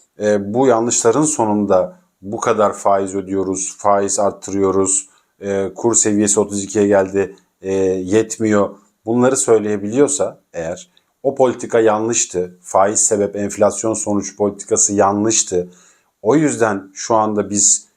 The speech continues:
bu rasyonel zemin oluşturmaya çalışıyoruz ve biz geldik yönetime diyebilirse açık açık tamam alkışlayacağız. Ama onu söylemeyip topu taca atarak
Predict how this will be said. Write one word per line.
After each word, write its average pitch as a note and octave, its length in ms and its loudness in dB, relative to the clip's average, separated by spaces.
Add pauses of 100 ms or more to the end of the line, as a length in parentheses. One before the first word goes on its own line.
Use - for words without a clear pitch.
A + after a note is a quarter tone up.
(160)
bu F#2+ 100 -2
rasyonel G#2 400 0
zemin G2+ 220 0
oluşturmaya G2 580 -2
çalışıyoruz F#2 480 -2
ve F2+ 120 0
biz G2+ 160 0
geldik F2+ 320 0
yönetime F#2 440 -6
diyebilirse A#2+ 560 0
açık - 280 -2
açık - 300 -8 (300)
tamam G2+ 320 -2
alkışlayacağız. - 760 -6 (500)
Ama D3+ 160 2
onu C#3+ 220 2
söylemeyip C3 600 0
topu B2+ 200 0
taca A#2+ 300 2
atarak A2 420 0